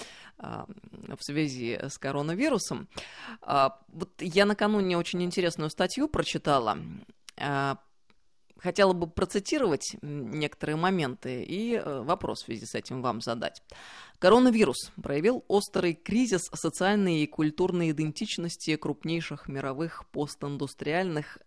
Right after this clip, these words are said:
урбанизированных агломераций, создающих, как выяснилось на практике, условия для социально-политической нестабильности и деструкции. И если раньше, в том числе в начале двухтысячных годов, источником дестабилизирующих социальных процессов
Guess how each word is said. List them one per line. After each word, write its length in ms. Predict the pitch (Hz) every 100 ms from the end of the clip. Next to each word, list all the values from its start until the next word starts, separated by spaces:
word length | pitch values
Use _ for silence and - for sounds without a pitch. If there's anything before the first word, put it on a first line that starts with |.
| _
урбанизированных 1040 | - 156 143 143 143 147 175 156 151 151 -
агломераций, 800 | 156 151 156 160 160 - - - - - - - -
создающих, 920 | - 151 143 151 208 247 160 135 - -
как 200 | 131 143
выяснилось 560 | 143 139 123 - -
на 100 | 117
практике, 580 | 117 160 208 - - -
условия 520 | 127 - 165 208 170
для 240 | 131 135 143
социально-политической 1500 | - - 147 175 170 - 143 139 - 147 143 - 143 131 -
нестабильности 1080 | 151 160 - 113 113 131 139 220 - - 247 _
и 140 | - 156
деструкции. 800 | 185 - - 117 - - - - - -
И 60 | 143
если 260 | 160 165
раньше, 400 | 185 185 139 -
в 80 | -
том 160 | - 127
числе 300 | - - 117
в 40 |
начале 460 | 127 - 151 127 131
двухтысячных 840 | 117 165 - 135 - - 131 135
годов, 440 | 131 143 120 -
источником 720 | - - 127 - 120 - 123 -
дестабилизирующих 1300 | 131 143 - 151 156 160 151 156 131 104 - - -
социальных 600 | - 120 - 131 - -
процессов 580 | - 143 - - -